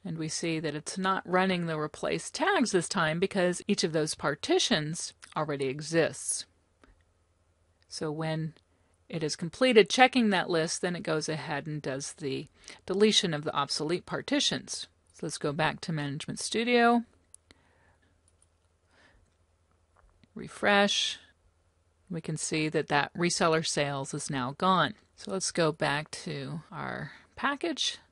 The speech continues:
stop this execution, and let's now look at the partition processing package. It works very similarly. This time we have the execute sequel task that's going to get the processing X M L A,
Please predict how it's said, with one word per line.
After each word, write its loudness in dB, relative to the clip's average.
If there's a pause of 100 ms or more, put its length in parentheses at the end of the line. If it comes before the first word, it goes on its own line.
(500)
stop -12
this -2
execution, -2 (500)
and -4
let's -2
now 4
look 0
at -2
the -4
partition -2
processing -2
package. -8 (380)
It 0
works 2
very 10
similarly. 4 (500)
This -2
time 2
we 2
have 0
the -2
execute -4
sequel 2
task 4
that's -2
going -4
to -6
get -6
the -4
processing 0
X -6
M -6
L -2
A, 0